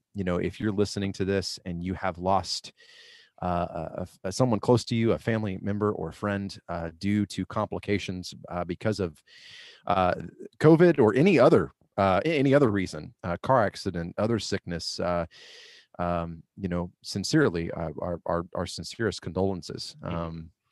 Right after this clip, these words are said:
Speaker 1: that, that does not, uh, you know, for everyone else in the entire country slash world, that does,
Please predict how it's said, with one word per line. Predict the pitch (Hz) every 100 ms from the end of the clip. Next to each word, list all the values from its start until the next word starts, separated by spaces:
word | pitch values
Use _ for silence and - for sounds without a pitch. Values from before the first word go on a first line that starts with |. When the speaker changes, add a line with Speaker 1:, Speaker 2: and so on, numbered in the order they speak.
| _
Speaker 1:
that, | 101 104 -
that | 107 104
does | 110 98
not, | 110 101 95 - - _ _ _ _ _ _ _ _
uh, | - 87 -
you | 110
know, | 95
for | - 104 98
everyone | 117 107 107 98 101
else | 95 90 -
in | 92
the | 87
entire | 85 90 82
country | 104 101 87
slash | - 85 -
world, | 98 90 85
that | -
does, | 90 82